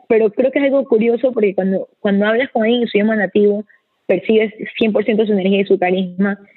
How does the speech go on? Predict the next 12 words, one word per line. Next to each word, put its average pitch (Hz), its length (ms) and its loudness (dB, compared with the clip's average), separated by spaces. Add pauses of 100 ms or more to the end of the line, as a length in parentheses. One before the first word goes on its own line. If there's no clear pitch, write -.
(200)
y 202 80 2
eso 202 160 0
a 196 40 2
veces 202 140 -4
se 175 80 -2
pierde 185 380 0
cuando, 165 420 -4
cuando - 180 -6
cambias 175 240 -2
de 175 80 0
idioma. 180 220 0 (300)
Pero 226 320 -2